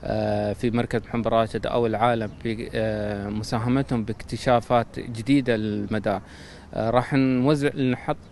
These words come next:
المعلومات بشفافية للجميع، آه، العلماء، والجميع راح يكون مشارك لهذا الحدث، وهاي المعلومات و-، وإن شاء الله راح يكون في ابتكارات جديدة أو أشياء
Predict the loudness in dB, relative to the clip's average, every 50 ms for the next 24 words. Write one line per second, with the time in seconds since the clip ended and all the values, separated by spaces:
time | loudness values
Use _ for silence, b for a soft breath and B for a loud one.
0 | -4 -2 0 0 0 0 0 0 2 2 2 2 2 0 -2 -4 -10 -10 -8 -4
1 | -4 -2 0 0 -2 0 0 -2 0 0 0 -2 -2 -2 -4 -4 0 0 0 2
2 | 2 0 0 -2 -6 -10 -8 -4 -2 -2 0 0 0 0 -2 -2 0 2 2 2
3 | 2 0 0 -2 B B B B B B B B B B -2 0 0 2 2 2
4 | 2 2 2 0 2 4 6 6 8 8 6 6 6 4 2 2 0 -2 -2 -2
5 | 0 0 2 2 2 0 2 2 4 6 6 4 4 0 -4 -8 -4 -4 -2 0
6 | 2 2 2 2 2 -2 -2 -2 -2 -2 0 0 0 0 -2 -4 -6 -6 -4 -4
7 | -2 -2 -4 -4 -4 -2 0 0 2 2 0 0 2 4 4 4 4 4 0 0
8 | -2 0 0 0 0 0 -2 -2 -4 -4 -4 -4 -2 -2 -2 -2 -2 -2 -4 -6
9 | B B B B B B B B B B B 0 0 2 2 2 0 2 4 4
10 | 6 6 6 4 4 4 2 2 0 0 -2 -4 -4 -4 -4 -2 -2 -2 -2 -4
11 | -4 -2 0 2 2 2 2 0 -2 0 2 2 2 2 2 2 2 2 2 2
12 | 2 2 2 0 0 0 0 0 0 0 0 0 -2 -2 -4 -4 -4 -2 2 4
13 | 4 4 4 2